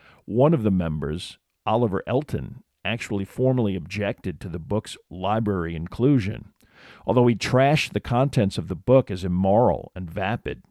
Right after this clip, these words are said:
that was not his main objection. He maintained that Wilde plagiarized as many as sixty poets in the verses in his book,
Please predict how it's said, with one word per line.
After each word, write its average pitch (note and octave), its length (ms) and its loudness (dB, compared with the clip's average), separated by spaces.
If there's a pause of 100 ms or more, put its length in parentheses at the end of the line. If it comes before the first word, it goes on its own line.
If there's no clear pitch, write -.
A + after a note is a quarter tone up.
(140)
that F#2 160 -4
was G2 120 -4
not A#2 180 0
his F2+ 120 -4
main G#2+ 380 0
objection. G2 680 -6 (500)
He C3 100 0
maintained B2+ 600 4
that G#2 100 0
Wilde A2 460 2
plagiarized G2 840 0
as G2 100 -6
many G#2+ 240 0
as F2+ 100 -4
sixty - 480 -2
poets A2 480 2
in F2 100 -4
the F2 60 -4
verses F#2+ 500 -4
in F2 80 -4
his E2+ 140 -6
book, - 500 -4